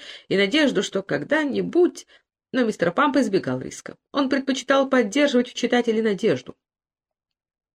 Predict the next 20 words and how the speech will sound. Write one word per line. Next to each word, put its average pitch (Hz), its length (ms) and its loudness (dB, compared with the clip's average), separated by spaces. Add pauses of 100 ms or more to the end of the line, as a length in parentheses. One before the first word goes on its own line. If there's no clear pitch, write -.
(340)
Признание 180 420 2
Вьюнка 156 520 0 (240)
книгой 175 320 0
недели 285 320 0
поразило 170 440 0
его. 131 240 -4 (360)
Редакторы 156 540 2
и 135 60 0
рецензенты 226 640 0
явно 269 400 2
были 247 400 4
предубеждены 226 840 0
против 147 380 -2
него. 135 300 -4 (340)
Они 170 160 0
уделяли 185 320 2
ему 185 300 2
безразлично 196 920 0
мало 190 500 2
места 165 600 -2